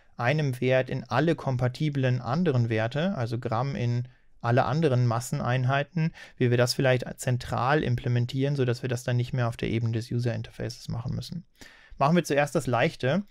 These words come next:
Ich, ähm, implementiere in meiner S-I-Value-Klasse jetzt ein, zwei Hilfsmethoden,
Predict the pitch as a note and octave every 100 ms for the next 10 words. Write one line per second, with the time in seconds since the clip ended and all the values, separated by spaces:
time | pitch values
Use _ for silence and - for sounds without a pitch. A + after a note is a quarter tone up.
0 | - - - - C3 C3 B2+ - C3 B2+
1 | C3 C3 C#3+ C3 - F#3 F3 - D3 C#3+
2 | C#3+ - B2+ - F3+ C#3+ A#2 B2 A#2+ -
3 | B2 - D#3+ G#3 - - - - C3+ C3
4 | - C3 B2+ B2+ - B2+ B2+ C3 F#3+ -
5 | C#3 B2 B2+ C3 D3 F#3+